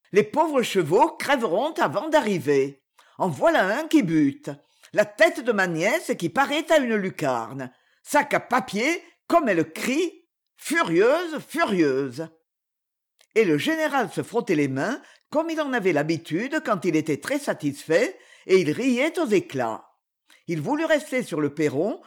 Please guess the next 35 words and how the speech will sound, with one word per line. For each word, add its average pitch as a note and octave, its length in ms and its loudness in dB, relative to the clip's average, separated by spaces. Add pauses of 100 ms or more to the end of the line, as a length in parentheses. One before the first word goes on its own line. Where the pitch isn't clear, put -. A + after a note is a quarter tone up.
(120)
pour F3+ 160 -4
voir D#3+ 240 -2
se - 80 -6
vider F3+ 400 -2
cette A#3+ 300 -6
arche C#4 260 -6
de A#3+ 160 -2
Noé. C#3 560 -2 (880)
Le F3 140 0
fourgon G3+ 440 -2
arriva D#3 600 -2 (160)
et F3 140 0
arrêta G#3 440 -2
devant A3 300 -2
le C#4+ 140 -4
perron. C3 500 -4 (540)
Madame E3+ 360 0
Papowski G#3 760 -6
ne D4+ 80 -6
voyait D#3+ 280 4
pas D4 200 -2
son E3 240 -6
oncle. B2+ 480 -10 (400)
Elle D#3+ 220 0
poussa C#4+ 360 -2
à C3 60 0
droite, E3 600 -4
à F3 100 0
gauche, F3+ 460 -2 (340)
tout D#4+ 140 -2
ce E4 100 -2
qui C4+ 160 -4
lui G#3+ 140 -2
faisait F3 360 -4
obstacle, G#3 680 -4